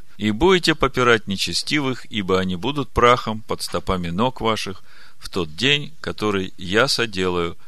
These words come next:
говорит Господь Саваоф. Помните закон Моисея, раба моего, который я заповедал ему на Хориве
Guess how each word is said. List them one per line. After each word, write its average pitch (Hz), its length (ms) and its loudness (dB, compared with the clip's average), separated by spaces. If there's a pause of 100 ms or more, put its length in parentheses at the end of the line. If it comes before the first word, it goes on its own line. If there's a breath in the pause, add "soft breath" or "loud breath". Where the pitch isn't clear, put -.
(280 soft breath)
говорит 95 500 0
Господь 92 640 -2
Саваоф. - 720 -8 (480 soft breath)
Помните 110 480 0
закон 87 360 -4
Моисея, 110 720 2 (380 soft breath)
раба 123 400 6
моего, 110 420 0 (320 soft breath)
который 101 500 0
я 98 280 2
заповедал 113 640 0
ему 107 240 0
на 101 100 -2
Хориве 90 500 -4